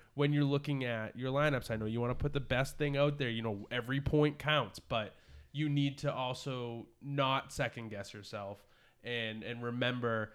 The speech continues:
you know, if you did get to the playoffs, there was a reason for it. You, you have to make decisions all year long, so you've obviously more, made more right ones than wrong ones.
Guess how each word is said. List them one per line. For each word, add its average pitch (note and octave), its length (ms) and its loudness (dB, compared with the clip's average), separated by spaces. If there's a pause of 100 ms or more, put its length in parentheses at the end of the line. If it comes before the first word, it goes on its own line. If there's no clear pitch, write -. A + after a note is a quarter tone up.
(160)
you C3+ 80 -4
know, B2 60 -2
if A2+ 180 -6
you D#3+ 140 0
did D3 300 2
get D3 180 4
to D3 80 -2
the C3+ 100 -2
playoffs, C3 400 2
there C3 80 -4
was A#2 80 -4
a A2+ 60 -4
reason A#2 440 -2
for A2 340 -6
it. F2+ 80 -16
You, A2+ 120 -10
you A2 220 -10
have B2+ 320 -4
to C3+ 80 -6
make B2+ 160 -2
decisions A2+ 500 -2
all A#2 260 -2
year A#2 220 -4
long, G#2 360 -2
so A2+ 120 -12
you've G#2+ 240 -10
obviously G#2+ 420 -4
more, G#2+ 380 -4
made C3 400 2
more C3 180 6
right A#2+ 280 4
ones A#2+ 200 0
than G#2+ 200 4
wrong G2 260 0
ones. E2+ 300 -14